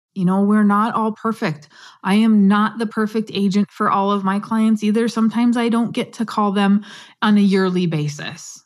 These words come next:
Some of them don't want me to call, but, you know, they have, they can call me anytime.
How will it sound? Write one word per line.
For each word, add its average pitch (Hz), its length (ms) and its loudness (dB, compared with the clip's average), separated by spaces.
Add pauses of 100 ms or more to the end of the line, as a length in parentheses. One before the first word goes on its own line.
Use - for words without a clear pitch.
Some 214 220 0
of 233 80 -2
them 240 160 2
don't 220 180 2
want 208 220 0
me 180 80 -2
to 170 80 -4
call, 151 300 -2
but, 202 320 -2
you 220 140 2
know, 156 180 0
they 208 140 0
have, 240 280 -2
they 233 140 0
can 226 160 0
call 202 180 0
me 254 220 2
anytime. 143 520 -6